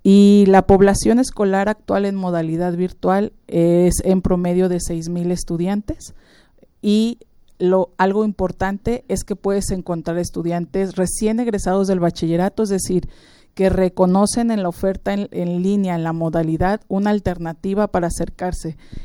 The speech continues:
En el cems, eh, Romy lo, lo refería justamente, tenemos estudiantes que por sus condiciones contextuales, la modalidad virtual es la alternativa para no romper una trayectoria formativa que ya tiene,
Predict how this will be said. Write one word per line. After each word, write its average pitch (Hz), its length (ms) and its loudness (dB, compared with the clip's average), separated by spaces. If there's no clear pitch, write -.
En 180 180 -2
el 185 140 -2
cems, 208 540 -2
eh, 165 760 0
Romy 185 440 4
lo, 180 360 6
lo 170 200 4
refería 175 420 -2
justamente, 190 720 -6
tenemos 196 440 -2
estudiantes 185 640 -6
que 170 140 -8
por 185 180 -2
sus 185 220 -2
condiciones 185 920 -2
contextuales, 190 1040 -8
la 175 160 -4
modalidad 170 560 -4
virtual 190 480 -4
es 190 100 -4
la 196 120 -4
alternativa 190 720 -6
para 170 260 -6
no 175 160 -4
romper 190 320 -4
una 190 180 -6
trayectoria 170 640 -6
formativa 170 560 -6
que 175 140 -6
ya 170 140 -4
tiene, 196 440 -4